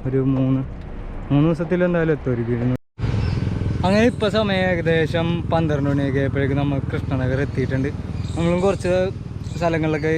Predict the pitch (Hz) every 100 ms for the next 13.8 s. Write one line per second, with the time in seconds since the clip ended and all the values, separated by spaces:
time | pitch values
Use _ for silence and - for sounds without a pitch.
0 | 156 151 139 131 131 127 135 135 120 117
1 | 127 - - - - 143 139 160 160 156
2 | 156 151 160 151 139 143 139 147 147 143
3 | 135 135 135 139 147 143 139 135 131 127
4 | 120 123 117 120 123 - 127 131 143 -
5 | - - - 143 151 160 156 143 160 175
6 | - - - - - 160 170 170 170 175
7 | 165 160 165 160 170 160 147 151 143 143
8 | - - - - - - - - - -
9 | - - 120 131 139 143 139 143 139 143
10 | 139 143 135 135 139 131 127 135 131 127
11 | 123 131 131 135 139 143 147 156 135 127
12 | 127 139 - - - - - - - -
13 | - 147 156 151 147 151 160